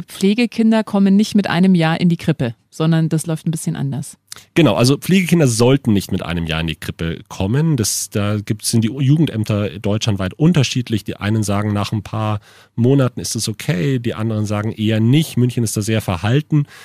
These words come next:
Speaker 2: Wir haben es aber auch selber für uns entschieden, dass diese beiden Jungs,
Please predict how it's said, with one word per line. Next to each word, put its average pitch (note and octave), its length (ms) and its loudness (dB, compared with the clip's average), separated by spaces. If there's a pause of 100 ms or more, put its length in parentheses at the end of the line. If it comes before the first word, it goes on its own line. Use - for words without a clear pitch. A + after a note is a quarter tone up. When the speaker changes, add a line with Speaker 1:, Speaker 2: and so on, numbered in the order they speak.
(140)
Speaker 2:
Wir C3+ 100 4
haben E3 80 6
es F#3+ 120 4
aber D3+ 120 4
auch C3 80 2
selber C#3 400 2
für A#2 240 0
uns C#3 240 4
entschieden, G2 540 0 (360)
dass - 540 -2 (220)
diese A#2 240 -2
beiden A2 320 2
Jungs, C3+ 640 2